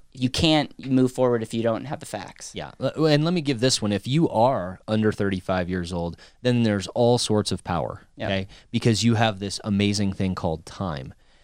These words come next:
Speaker 2: And we can run model after model after model, and conservatively, conservatively, if you start doing the right things at a younger age, there's a greater likelihood of success, even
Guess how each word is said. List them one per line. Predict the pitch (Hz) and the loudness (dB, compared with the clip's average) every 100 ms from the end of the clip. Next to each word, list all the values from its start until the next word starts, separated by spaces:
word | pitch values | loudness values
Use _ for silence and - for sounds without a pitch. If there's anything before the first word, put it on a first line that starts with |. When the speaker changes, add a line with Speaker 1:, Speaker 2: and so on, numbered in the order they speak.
| _ _ | _ _
Speaker 2:
And | 117 117 104 101 - - - | 0 2 2 0 -4 -10 -4
we | 123 | 0
can | 143 127 | 2 2
run | 107 101 | -2 0
model | 113 123 123 107 | 4 4 2 -4
after | 95 95 | -4 -2
model | 101 110 104 98 | 2 2 2 0
after | 92 95 | -2 -4
model, | 95 104 101 90 | 0 0 0 -2
and | 95 95 | -4 -6
conservatively, | - 101 95 - 127 120 95 85 87 76 82 _ _ | -6 -6 -2 0 2 2 0 -4 -10 -14 -20 _ _
conservatively, | - - - 143 127 98 95 95 | -6 -2 2 4 4 0 -4 -4
if | - | 0
you | 151 | 2
start | - - 131 - | 2 4 4 4
doing | 110 117 117 | 0 0 0
the | 101 | 0
right | 95 98 - | 0 -2 -2
things | 104 98 127 131 - | -4 -2 -2 -4 -2
at | 107 | -2
a | 95 | 0
younger | 95 107 104 95 | 0 0 0 2
age, | 104 123 123 - - _ - | 2 2 -2 -12 -20 _ -2
there's | 123 120 | 2 2
a | 104 | 0
greater | 92 101 117 127 135 143 139 - _ _ | -2 0 4 6 6 4 2 -4 _ _
likelihood | 110 117 - 101 101 | 0 0 -2 -6 -4
of | 87 | -4
success, | - 98 - 95 - | -4 -4 0 0 0
even | 165 196 160 110 95 | 2 4 4 2 -2